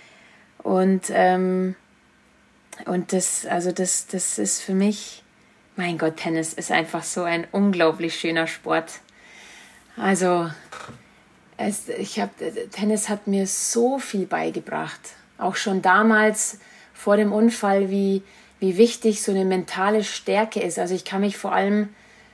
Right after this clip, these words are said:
an ein, an ein Punktspiel erinnern. Mei, wie alt war ich denn da? So Ende zwanzig? Äh, ne, ne, äh, ich meine, also achtzehn, neunzehn. Und da lag ich im ersten Satz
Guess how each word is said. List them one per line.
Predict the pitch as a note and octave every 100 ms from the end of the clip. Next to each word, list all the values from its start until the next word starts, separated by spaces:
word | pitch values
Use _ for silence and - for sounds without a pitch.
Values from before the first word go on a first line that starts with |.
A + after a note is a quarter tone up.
| _ -
an | F3+ F#3+
ein, | - F#3+ G#3+ G#3+ G#3+ G#3
an | F3+ F3+
ein | F#3 G3 G3
Punktspiel | - A#3+ B3 - G#3+ G#3
erinnern. | G3+ G3+ A3 A3+ A#3 A#3 - _ _ _ _ _ _ _ _
Mei, | F#3 D#3 D#3
wie | D#3
alt | D#3+ F#3
war | E3
ich | E3+
denn | - E3
da? | D#3+ E3 E3+
So | -
Ende | F3 F3 F3+
zwanzig? | - - F#3 G3+ - G#3 F#3+ - - _
Äh, | F3+ E3+ D#3 D3+ - _
ne, | F3 E3 F#3+
ne, | F#3 F3+ -
äh, | F3 E3+
ich | E3+ -
meine, | E3 E3
also | E3 F3 F#3
achtzehn, | - - - F#3+
neunzehn. | E3+ F3 G3+ G3 G3+ F#3+ G3 - - - - _ _ _ _
Und | G3+ G3
da | F#3+ F#3+ G3 -
lag | F#3 F#3 G#3+
ich | A#3+ A3+ - - _ _ _ _ _ _ _ -
im | G3
ersten | F#3+ G3 A3+ - A3
Satz | G3 F#3 A3 - -